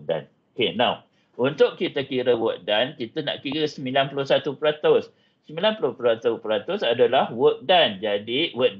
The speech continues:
done, uh, sepatutnya work done, uh, less preliminary punya harga. Okey, jadi kita nak tahu percentage ni sebab, oleh sebab itu saya nak min-, eh, saya mi-,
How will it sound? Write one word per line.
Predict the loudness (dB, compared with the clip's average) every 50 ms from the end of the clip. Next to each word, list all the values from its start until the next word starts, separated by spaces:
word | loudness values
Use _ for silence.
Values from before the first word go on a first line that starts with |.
| 0
done, | 2 2 4 2 0 -2 -8 -16 _ _ _ -2
uh, | 0 0 2 0
sepatutnya | -2 -4 -6 -4 -2 -2 -2 -2 -2 -4 -4 -2 -2 -2 -2 -2 -2 -2
work | 0 0 0 0 -2 -8 -4 0
done, | 2 4 4 4 2 0 -4 -10 _ _ _ _ _ _ _ _
uh, | 0 2 2 4 4 2 2 0
less | 0 2 2 2 2 0 -4 -10
preliminary | -12 -8 -6 -6 -6 -6 -8 -8 -8 -6 -4 -4 -6 -6 -8 -10
punya | -12 -10 -10 -6 -4
harga. | -4 -4 -4 -4 -6 -8 -8 -10 -12 _ -6
Okey, | -6 -4 -4
jadi | -4 -6 -6 -8 -12
kita | -12 -8 -6 -4 -4
nak | -4 -2 0
tahu | 0 0 2 0 -2 -6 -4 -2
percentage | -2 0 2 0 0 -2 -2 -4 -4 -4 -4 -6 -4
ni | -2 -2 -2 -2 -6 _ _ _ _ _ _ _ -4
sebab, | -2 2 4 2 2 2 0 0 0
oleh | 2 2 4 2 0 0 -2
sebab | -4 -4 -2 2 2 0 0 -2 -6
itu | -8 -8 -8 -8 _ -2 0 2 2 2 0 -2 -6 -12 _ _ _ _ -4
saya | 0 2 2 4 4 2 2 2
nak | 2 0 -2 -2
min-, | -6 -8 -8 -10 -12 _ _ -20 -14 _
eh, | -6 -6 -2
saya | 0 0 0 0 0
mi-, | -2 -4 -8